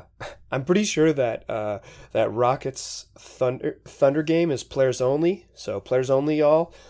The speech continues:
Uh, we'll get people who are not professional play-by-play announcers announcing the,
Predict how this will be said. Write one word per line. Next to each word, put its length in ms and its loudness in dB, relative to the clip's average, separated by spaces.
Uh, 320 0
we'll 140 -4
get 320 -4
people 240 -8
who 140 -4
are 80 0
not 200 0
professional 420 -6
play-by-play 480 0
announcers 420 -2
announcing 460 -6
the, 140 -8